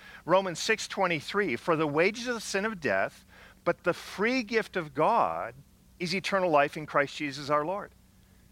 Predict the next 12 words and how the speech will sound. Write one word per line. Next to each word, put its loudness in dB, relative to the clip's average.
So 2
God 6
offers 2
eternal 0
salvation 0
just -2
as -2
a 6
free -2
gift -2
to 0
re-, 6